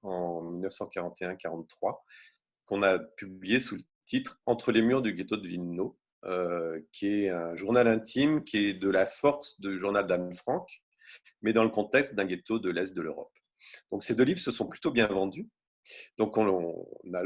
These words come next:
en plus, la première année, vous savez, euh, vous avez que six mois de retour, parce que les six premiers mois, vous n'avez pas de retour. Donc, en fait, on a fini l'année, euh, on était bien content, quoi, c'était bien passé, on avait fait un, un bon démarrage.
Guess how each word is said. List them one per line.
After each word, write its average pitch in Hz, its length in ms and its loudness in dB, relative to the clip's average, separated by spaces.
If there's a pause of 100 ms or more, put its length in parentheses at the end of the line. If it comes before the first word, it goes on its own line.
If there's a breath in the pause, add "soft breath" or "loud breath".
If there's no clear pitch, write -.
(100)
en 107 80 0
plus, 170 260 -2
la 123 80 10
première 120 320 8
année, 139 260 8
vous 127 120 2
savez, 139 340 4
euh, 95 460 6
vous 92 180 -2
avez 107 220 4
que 110 100 -2
six - 220 -4
mois 160 120 8
de 139 60 6
retour, 117 640 0
parce - 220 -14
que 87 560 -2
les 90 80 -6
six - 180 -12
premiers 107 300 0
mois, 147 120 6
vous 113 100 2
n'avez 92 120 4
pas 110 140 4
de 110 60 0
retour. - 340 -4 (760 loud breath)
Donc, 107 240 0
en 117 80 6
fait, 156 380 4
on 104 220 4
a 104 80 4
fini 120 300 2
l'année, 107 440 4
euh, 85 220 2
on - 880 -14
était 98 140 -8
bien 107 160 0
content, 190 440 -2
quoi, 180 180 -2
c'était - 280 -14
bien 92 160 -4
passé, 101 320 -6
on 262 120 -4
avait 85 200 -4
fait 101 140 -2
un, 80 300 -4 (160)
un 98 80 -4
bon 131 160 4
démarrage. 113 600 0